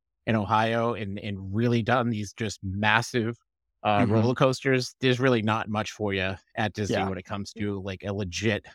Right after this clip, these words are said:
Speaker 1: thrilling roller coaster. So
Speaker 2: I agree.
Speaker 1: that was my thought process first, but I'm like, "Disney will never go for this," but I would have loved to seen them really commit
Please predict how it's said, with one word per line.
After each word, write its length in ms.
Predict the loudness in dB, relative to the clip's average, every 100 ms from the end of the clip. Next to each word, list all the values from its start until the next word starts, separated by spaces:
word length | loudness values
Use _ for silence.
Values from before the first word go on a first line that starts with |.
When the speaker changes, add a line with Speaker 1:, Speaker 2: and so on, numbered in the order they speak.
| _ _
Speaker 1:
thrilling 440 | 0 2 2 -2 -4
roller 260 | -4 -4
coaster. 440 | 0 -2 0 0 0
So 320 | 0 2 2
Speaker 2:
I 120 | 2
agree. 300 | 2 0 0 -6 _ _ _ -20 _ _ _ 6
Speaker 1:
that 160 | 8
was 180 | 8 6
my 220 | 8 6
thought 300 | 6 6 6
process 340 | 4 4 2 -4
first, 480 | 2 2 2 -2 0
but 100 | 2
I'm 80 | 4
like, 240 | 0 2
"Disney 300 | 4 4 4
will 120 | 4
never 300 | 4 4 4
go 240 | 2 0 0
for 140 | 0
this," 240 | 2 0 0
but 200 | 0 0
I 120 | 2 4
would 160 | 4
have 80 | 2
loved 320 | 0 0 0
to 80 | -4
seen 300 | -2 0 2
them 340 | 0 0 -2 -4 -8
really 300 | 2 4 4
commit 440 | 2 2 4 2